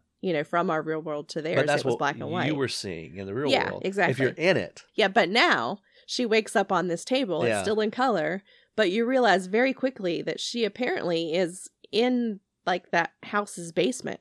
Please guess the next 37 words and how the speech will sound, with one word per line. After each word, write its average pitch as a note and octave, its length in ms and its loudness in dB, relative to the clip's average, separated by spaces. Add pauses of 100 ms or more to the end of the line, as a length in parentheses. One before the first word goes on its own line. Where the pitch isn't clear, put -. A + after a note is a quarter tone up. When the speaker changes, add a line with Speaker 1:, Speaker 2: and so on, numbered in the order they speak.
(100)
Speaker 1:
or B2+ 60 -2
Speaker 2:
Yeah, A#2 100 0
Speaker 1:
something E3 320 -4
Speaker 2:
and A2+ 140 -4
Speaker 1:
from A3+ 260 4
the D#3+ 60 0
Speaker 2:
you're G#3 220 2
like, A#2 100 0
Speaker 1:
movie. - 100 -4
Speaker 2:
"How D#3+ 100 -8
did D3+ 100 -12
she - 220 -10
get A2 220 -8
there?" - 140 -10
Well, A#2+ 140 0
you B2+ 100 -4
saw G#3 200 2
her E3+ 80 6
punch, - 380 -6
him B2+ 200 -6
punch B2+ 240 -4
the A2+ 60 -8
weapon, A#2+ 320 -2
but G2 100 -8
she A#2+ 140 -12
does, A#2 260 -4
you B2 80 -8
don't A#2+ 180 -4
see, A2+ 380 -8 (600)
her A#2 80 -10
face C3+ 300 -2
looks G#2+ 160 -10
fine, A2+ 440 -2
or, E2+ 160 -12
you A#2 120 -10
know. F#2+ 220 -8
Speaker 1:
Yeah. - 280 -4